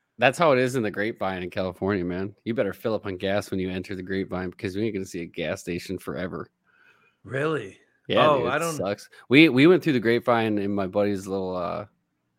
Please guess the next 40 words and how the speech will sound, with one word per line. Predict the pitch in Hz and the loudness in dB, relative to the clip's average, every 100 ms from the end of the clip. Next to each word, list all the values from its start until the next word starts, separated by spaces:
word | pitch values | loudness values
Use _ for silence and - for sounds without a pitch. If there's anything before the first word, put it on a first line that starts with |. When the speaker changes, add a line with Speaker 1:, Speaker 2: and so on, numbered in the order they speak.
| _ - | _ -16
Speaker 1:
I | |
can't | - 95 | -8 -6
remember | 90 87 | -6 -6
what | - | -8
kind | 87 | -6
of | |
car | 98 87 | -4 -4
it | 85 | -2
was, | 87 87 - - | -4 -6 -14 -10
eh, | 92 - | -10 -8
honestly. | 90 90 - 95 - _ _ _ _ - | -10 -10 -10 -12 -14 _ _ _ _ 0
But, | 101 90 _ - | 0 0 _ 0
yeah, | 113 101 | 4 4
we | 120 | 2
filled | 120 143 120 | 0 2 4
that | 120 117 | 2 2
thing | 117 113 | 2 2
up, | 113 110 - | 0 -2 -6
and, | 101 98 | -4 -2
dude, | 104 101 | -2 -2
we | 104 | 0
were | 104 | 0
hitting | 98 101 95 | -2 -6 -6
E. | 95 98 90 _ - | -4 -4 -6 _ -12
<laughs> | 180 - - 185 - | -6 -4 -2 -4 0
We | 123 | -2
got | 113 139 120 - | 0 4 4 4
out. | 117 - - - | -2 -2 -8 -8
It's | - - | -8 -10
like, | 117 117 - - _ _ _ 170 180 - - | -2 -2 -2 -18 _ _ _ -14 -14 -16 0
there's | 143 127 143 | 2 4 6
no | 143 | 4
joke, | 123 147 127 - | 6 4 4 2
man. | 123 117 113 _ _ _ | 0 0 -2 _ _ _
There's | 127 143 | -12 -4
no | 135 | -2
joke. | 117 131 110 - _ _ _ _ _ _ _ _ _ _ _ _ _ | 0 0 0 -2 _ _ _ _ _ _ _ _ _ _ _ _ _
Speaker 2:
Yeah. | - - - | -20 -16 4
Speaker 1:
But | 165 | 8
anyway, | 196 110 92 | 10 8 2